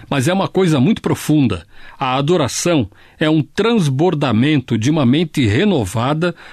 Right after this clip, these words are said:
pela verdade de Deus. Contemplar Deus é o gatilho que desencadeia a adoração. É o motor que gira o volante, que energiza a emoção.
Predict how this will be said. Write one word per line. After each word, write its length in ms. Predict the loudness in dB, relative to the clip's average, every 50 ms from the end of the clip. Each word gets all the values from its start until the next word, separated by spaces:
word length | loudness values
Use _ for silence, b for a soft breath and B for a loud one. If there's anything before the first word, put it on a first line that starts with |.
| B B B
pela 280 | -2 0 0 2 2 2
verdade 720 | 2 2 0 0 0 -2 -4 -4 -2 -2 -2 0 -2 0
de 140 | 0 0
Deus. 500 | 0 2 2 2 0 0 -2 -6 -14 -16 B B B B B B B
Contemplar 760 | 0 0 0 0 0 0 0 0 0 0 -2 -2 0 -2 -2
Deus 580 | -2 -2 0 0 2 2 2 0 -2 -8 -14 -16 B B B B B
é 100 | -2 0
o 80 | 0 0
gatilho 720 | 0 -2 -4 -4 -6 _ -6 -4 -2 0 2 2 0 0
que 120 | 0 -2 -2
desencadeia 880 | -2 0 0 0 0 0 -2 -2 -4 -2 -2 0 2 2 2 0 0 -2 -2
a 220 | -2 -2 -2 -2
adoração. 720 | -2 0 0 0 0 0 -2 -2 -4 -2 -2 -2 -2 -4 -6 -10 B B B B B B B B B
É 100 | -2 0
o 80 | 2 2
motor 580 | 2 2 2 0 -2 -2 0 2 2 2 2
que 240 | 0 -2 -2 0 0
gira 460 | 0 0 0 0 2 2 2 2 2
o 80 | 2 2
volante, 640 | 2 2 2 2 2 2 2 0 0 -2 -6 -14 -16 B B B B B B
que 200 | -4 0 2 2
energiza 880 | 2 2 2 2 2 0 0 0 0 2 2 2 2 2 2 0 -2 -2 -4
a 140 | -2 -2 0
emoção. 600 | 2 2 2 0 0 -2 -2 -2 0 0 -2